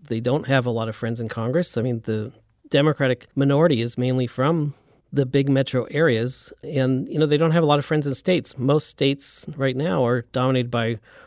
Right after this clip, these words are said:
Republicans, and state legislatures have not hesitated to preempt local governments on a wide range of things. Um, like, like, say, the minimum wage increases. The, the headline one last year was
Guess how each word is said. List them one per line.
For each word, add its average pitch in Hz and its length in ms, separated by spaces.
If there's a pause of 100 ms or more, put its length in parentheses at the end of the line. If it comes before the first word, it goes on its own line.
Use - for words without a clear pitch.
(100)
Republicans, 143 600
and 120 360
state 220 300
legislatures 135 560
have 123 260 (100)
not 175 220
hesitated 160 640
to 127 360 (140)
preempt 147 580 (760)
local 143 300
governments 123 400
on 120 220
a 120 160
wide 123 220
range 165 180
of 120 120
things. 110 500
Um, 107 300 (140)
like, 113 180
like, 120 220
say, 117 140
the 107 100
minimum 120 300
wage 139 240
increases. 143 520
The, 131 260 (300)
the 139 280
headline 135 400
one 127 340
last 110 280
year 147 80
was - 380